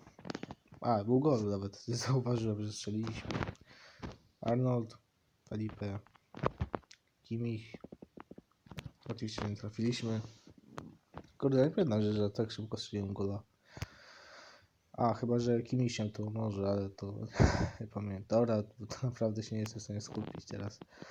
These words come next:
E, Foden. Oczywiście dostał raka. E, Dybala kontra Luke Shaw. Dybala kontra Luke Shaw. No, oczywiście się nie udało.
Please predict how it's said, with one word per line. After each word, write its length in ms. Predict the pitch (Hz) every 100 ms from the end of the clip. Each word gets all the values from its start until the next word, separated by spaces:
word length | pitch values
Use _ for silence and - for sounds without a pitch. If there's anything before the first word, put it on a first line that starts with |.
| - - -
E, 200 | 95 98
Foden. 600 | 98 147 135 127 120 113 110 - _ _ _ - -
Oczywiście 320 | 107 - 98 104
dostał 280 | - 101
raka. 440 | 120 131 - 107 104 _ _ _ _ _ _ _ - - _ _ _ - - _ _ _ -
E, 580 | 98 95 98 101 104 113 _ _ - - - - _ _ - - _ _ _ _ _ _ _ _ _ _ _ _ _ - - - _ _ _
Dybala 400 | 104 101 120 127
kontra 360 | 123 110 107 104
Luke 240 | 104 104
Shaw. 440 | - 127 127 123 120 120 - _ _ -
Dybala 280 | 113 113 110
kontra 280 | 110 107 -
Luke 200 | 98 -
Shaw. 280 | - 123 120 113 - - -
No, 80 | 113
oczywiście 380 | 110 110 110 110
się 120 | 110
nie 100 | 123
udało. 500 | 120 120 113 110